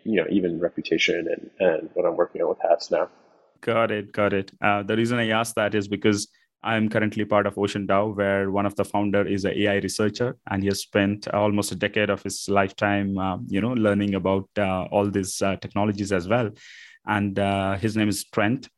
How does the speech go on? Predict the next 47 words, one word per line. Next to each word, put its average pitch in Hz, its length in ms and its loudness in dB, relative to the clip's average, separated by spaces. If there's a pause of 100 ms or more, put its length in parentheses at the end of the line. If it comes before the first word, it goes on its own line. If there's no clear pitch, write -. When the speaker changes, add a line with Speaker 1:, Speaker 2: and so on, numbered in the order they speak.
Speaker 2:
and, 98 340 -2
uh, 98 160 0
Bruce 107 380 0
Pon 101 260 0
is 98 140 -2
the 101 140 0 (120)
other 101 180 0
founder 98 380 0
as 85 160 -2
well. 92 220 0 (440)
And 98 180 0
that 113 140 2
was 127 180 0
my 113 140 0
first - 520 0
exposure 113 720 -2
into 107 460 -2
a 104 100 0
real 110 460 0 (180)
dao 98 320 0
where, 98 220 0
you 98 140 -2
know, 135 100 0
the 120 100 -2
proposals 101 580 -2
were 95 180 0
actually 98 340 -2
sent 110 360 -2
out. 104 360 0
There 98 140 -2
was 98 180 -2
quadratic 104 420 -2
voting. 110 640 -2 (400)
Uh, 92 120 0 (140)
your, 101 320 2
uh, 98 120 -2
dao 110 300 2
members 110 420 0
or 101 60 0
community 110 340 0
members 104 320 0
actually 107 380 0
voted 110 560 0
for 104 180 0
it. 107 320 -2
You 101 80 0
could 101 140 2